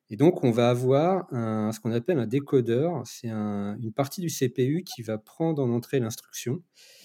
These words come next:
et sur les C P U cisc, éventuellement la convertir en une suite d'instructions plus simples. Donc, en fait, le, le C P U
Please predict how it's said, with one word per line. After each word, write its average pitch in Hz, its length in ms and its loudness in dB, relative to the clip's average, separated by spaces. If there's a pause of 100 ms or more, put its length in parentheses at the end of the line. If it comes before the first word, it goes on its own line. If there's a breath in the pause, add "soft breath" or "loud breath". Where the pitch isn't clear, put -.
(340 soft breath)
et 135 300 2
sur - 280 0
les 127 80 4
C 120 200 0
P 120 140 0
U 110 100 0
cisc, 156 480 -6
éventuellement 139 680 2
la 156 100 2
convertir 147 840 0
en 117 180 -2
une 117 100 2
suite 170 300 -4
d'instructions 131 520 -4
plus 135 180 -8
simples. - 360 -12 (560 soft breath)
Donc, 123 120 -2
en 135 60 6
fait, 165 300 6
le, 117 280 2
le 104 140 0
C 156 260 0
P 156 220 0
U 151 100 2